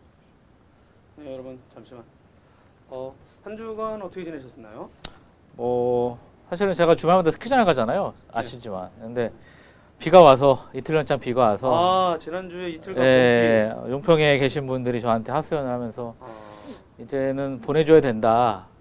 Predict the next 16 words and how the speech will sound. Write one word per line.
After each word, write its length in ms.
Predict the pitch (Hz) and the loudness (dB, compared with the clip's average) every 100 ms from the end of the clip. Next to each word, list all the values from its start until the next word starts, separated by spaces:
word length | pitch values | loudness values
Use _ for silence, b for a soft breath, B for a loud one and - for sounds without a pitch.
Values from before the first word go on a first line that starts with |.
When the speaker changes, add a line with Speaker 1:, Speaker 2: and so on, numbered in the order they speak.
| _ | _
Speaker 2:
그분을." 600 | - 127 127 127 120 123 110 | -6 -2 0 0 0 -2 -4
Speaker 1:
아. 40 | |
Speaker 2:
그래서 320 | 104 - 113 131 | -8 -8 -10 -10
Speaker 1:
네. 60 | - B B B B _ | -20 B B B B _
Speaker 2:
제가 200 | 131 127 | -2 -2
"저 180 | 131 127 | 2 4
아직 260 | 110 120 131 | 4 4 2
안 160 | 117 | 2
갔기 220 | 123 - 175 | 0 0 0
때문에 520 | 160 135 120 117 120 | 0 0 -2 -2 -4
보내주면 460 | - 123 131 127 104 | -4 -2 -2 -2 -4
안 120 | 92 | -4
된다." 720 | 135 131 110 98 104 95 87 - b b b b 113 b _ - | -4 -2 -2 -2 -6 -8 -12 -20 b b b b -20 b _ -20
Speaker 1:
네. 60 | |
Speaker 2:
예, 260 | 101 98 92 - - | -18 -18 -20 -20 -14
그래서 500 | 110 110 104 95 | -12 -10 -10 -12